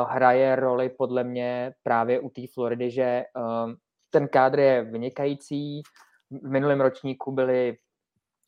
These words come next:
jo, nejlepší v N H L, eh, nechci říct, že úplně překvapili, protože mnoho lidí to čekalo, ale prostě jsou jako opravdu kontendři na, na velký, velký úspěch.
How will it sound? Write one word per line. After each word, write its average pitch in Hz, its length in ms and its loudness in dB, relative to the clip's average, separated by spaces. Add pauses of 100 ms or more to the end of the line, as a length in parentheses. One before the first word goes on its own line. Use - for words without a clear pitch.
jo, 147 100 -8
nejlepší 123 400 -4
v - 120 -18
N 127 100 -8
H 123 280 0
L, 127 480 0
eh, 123 560 -4
nechci 143 260 -4
říct, 139 120 -2
že 131 80 0
úplně 127 220 -4
překvapili, 123 500 -2
protože 127 200 -8
mnoho 127 180 -4
lidí 123 180 -4
to 123 100 -6
čekalo, 131 380 2
ale 127 140 2
prostě 127 200 -12
jsou 135 160 -2
jako 135 200 0
opravdu 131 280 0
kontendři 131 560 -2
na, 123 340 -2
na 120 120 -2
velký, 123 360 -2
velký 127 280 0
úspěch. 123 520 -6